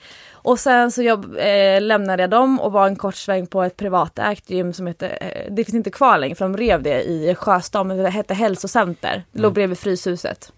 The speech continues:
Speaker 2: Okej.
Speaker 1: Och sen så hamnade jag på E två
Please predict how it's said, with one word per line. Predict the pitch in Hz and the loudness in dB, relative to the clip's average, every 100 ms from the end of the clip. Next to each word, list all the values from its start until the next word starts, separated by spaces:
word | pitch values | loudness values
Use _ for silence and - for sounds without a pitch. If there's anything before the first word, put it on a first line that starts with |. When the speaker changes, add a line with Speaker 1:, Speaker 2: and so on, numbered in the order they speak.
| - | -16
Speaker 2:
Okej. | 107 107 - - - | -12 -12 -14 -18 -20
Speaker 1:
Och | - - - 277 | -20 -2 2 4
sen | - 247 226 220 | 4 4 4 2
så | 226 214 | 0 0
hamnade | 214 214 202 190 | 2 0 2 2
jag | 190 | 2
på | 185 185 - | 4 2 4
E | 233 196 | 2 -2
två | - 196 208 | -4 -2 -2